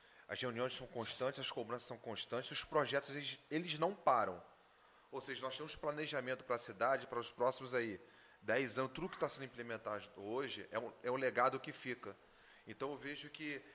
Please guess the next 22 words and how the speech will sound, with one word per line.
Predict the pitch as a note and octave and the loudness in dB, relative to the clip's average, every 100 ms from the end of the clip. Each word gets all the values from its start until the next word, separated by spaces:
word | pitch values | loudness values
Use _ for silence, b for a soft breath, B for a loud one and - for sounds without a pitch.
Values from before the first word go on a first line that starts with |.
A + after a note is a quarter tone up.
| B B B B B | B B B B B
há | - | 4
um | B2 | 4
planejamento | D3 C#3+ C#3 C3 B2 - | 6 0 2 2 0 0
pra | B2 | -2
cidade | - A#2+ C3 C3 B2+ | 0 4 6 6 0
durante | B2+ C3 C3+ - B2+ A2 - - _ - | -2 -2 -2 -4 -4 -6 -10 -20 _ -10
os | - | -8
próximos | - C3 - B2+ | 2 2 2 -2
dez | A#2+ A2+ | 0 0
anos | B2+ B2+ | -4 -8
tranquilamente. | - D3 D#3 D3 C#3 F#2+ F2 - - B B B B B A2 | -6 -8 -4 -2 0 -2 -8 -14 -18 B B B B B -12
Então | G2+ C3 D#3+ C3+ - | -2 -2 0 -4 -4
eu | B2 | -4
vejo | G#2+ B2 A#2+ A2 | -2 -2 -2 4
obras | A#2 C3+ A#2 - | 6 6 4 -4
que | - G#2 G#2 - | -8 -12 -14 -14
nós | F#2+ G2+ | -12 -10
iremos | G#2 G#2 B2 | -4 -4 -4
licitar, | A#2 - G#2 G#2+ A2 | -6 -8 -6 -2 -2
projetos | - G#2+ G#2+ B2 - | -2 -4 0 -2 -4
que | |
tão, | - | -12